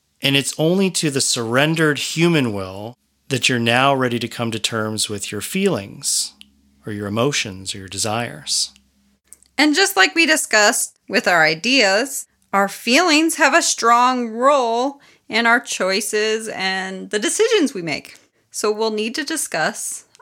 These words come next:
Speaker 2: our feelings. But that's a big topic.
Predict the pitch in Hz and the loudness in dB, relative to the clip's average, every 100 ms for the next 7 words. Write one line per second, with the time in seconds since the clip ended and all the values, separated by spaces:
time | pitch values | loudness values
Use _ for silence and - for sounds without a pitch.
0 | - 220 - 277 494 139 170 - - _ | -4 -2 0 0 0 -4 -6 -10 -12 _
1 | _ _ _ _ _ - 320 359 - - | _ _ _ _ _ -2 2 2 0 2
2 | 226 185 - 196 170 - - - | 2 2 2 2 0 -6 -8 -16